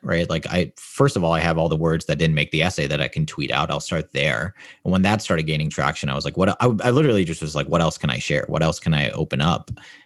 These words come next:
But yeah, the open board meetings, they're not scary anymore. I, the, the open financials on Twitter too. Like, I don't even think about them when I tweet, you know, I just, it's just like, a,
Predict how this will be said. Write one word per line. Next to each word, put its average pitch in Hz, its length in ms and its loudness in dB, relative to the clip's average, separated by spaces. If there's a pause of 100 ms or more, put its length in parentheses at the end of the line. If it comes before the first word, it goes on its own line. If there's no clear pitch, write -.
But 131 100 4
yeah, 151 120 6
the 127 100 2
open 147 300 4
board 143 160 4
meetings, 147 180 6
they're 113 140 4
not 156 160 4
scary 135 260 2
anymore. 80 400 2 (240)
I, 107 120 4
the, 107 240 4
the 127 140 4
open 143 200 4
financials 135 420 4
on 113 120 4
Twitter 120 240 4
too. 143 160 4
Like, 80 180 2
I 78 60 2
don't 90 140 4
even 90 160 4
think 104 140 2
about 85 200 2
them 69 100 -2
when 73 140 2
I 76 80 2
tweet, 80 260 2
you 76 80 2
know, 71 80 2
I 69 80 0
just, 78 220 -2
it's 80 140 -4
just 90 180 0
like, 82 120 0
a, 87 160 -2